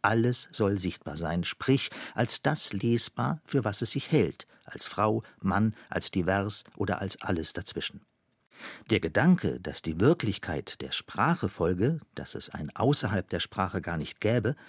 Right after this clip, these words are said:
ist eine Folge des vorhin angesprochenen Linguistic Turn, der damit seinen eigenen Gedanken bestätigt.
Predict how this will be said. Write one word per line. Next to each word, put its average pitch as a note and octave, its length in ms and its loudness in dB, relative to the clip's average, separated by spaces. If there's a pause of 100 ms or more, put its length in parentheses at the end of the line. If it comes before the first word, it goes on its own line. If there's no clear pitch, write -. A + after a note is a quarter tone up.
(280)
ist - 180 0
eine B2 180 6
Folge C#3+ 480 4
des A2 180 -2
vorhin A#2 320 0
angesprochenen A2+ 1000 2
Linguistic G#2+ 640 0
Turn, A#2+ 440 0 (400)
der C#2+ 140 -4 (100)
damit B2 560 2
seinen E2+ 360 -2
eigenen G2+ 480 0
Gedanken F#2+ 420 -4
bestätigt. - 640 -10